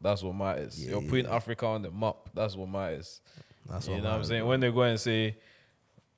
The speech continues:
Speaker 1: "Who sang that song?" or "Who put out that album that hits number one here?"
Speaker 2: This.
Speaker 1: Oh, the Nigerian artist, Tems.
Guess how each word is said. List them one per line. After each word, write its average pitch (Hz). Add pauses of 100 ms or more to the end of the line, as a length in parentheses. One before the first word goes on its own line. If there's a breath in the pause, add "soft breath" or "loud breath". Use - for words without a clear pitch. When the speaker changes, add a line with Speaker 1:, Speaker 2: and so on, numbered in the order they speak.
(760)
Speaker 1:
"Who 120
sang 120
that 110
song?" 107
or 98
"Who 113
put 117
out 110
that 107
album 104
that 104
hits 101
number 98
one 101
here?" 101 (920 soft breath)
Speaker 2:
This. 107
Speaker 1:
Oh, -
the 104
Nigerian 98
artist, 120
Tems. 107